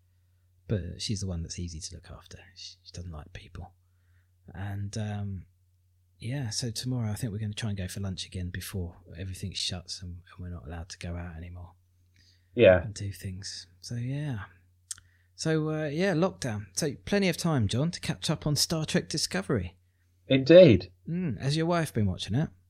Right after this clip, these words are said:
Speaker 2: No, no, we watch it together.
Speaker 1: Wow, that's really good, 'cause I know she's a huge Trekkie.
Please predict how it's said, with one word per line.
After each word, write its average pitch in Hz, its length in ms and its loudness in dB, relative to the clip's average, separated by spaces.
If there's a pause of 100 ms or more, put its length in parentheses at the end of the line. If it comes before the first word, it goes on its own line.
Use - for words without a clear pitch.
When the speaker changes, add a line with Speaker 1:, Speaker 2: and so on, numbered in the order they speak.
(400)
Speaker 2:
No, 160 160 12
no, 147 140 12
we 151 100 10
watch 151 220 8
it 156 100 0
together. 113 460 6
Speaker 1:
Wow, 143 400 -2
that's 120 220 -6
really 160 160 -4
good, 135 240 -4
'cause 120 120 -4
I 123 60 -2
know 143 120 0
she's 117 220 -4
a - 20 -4
huge 120 320 -6
Trekkie. 101 480 -6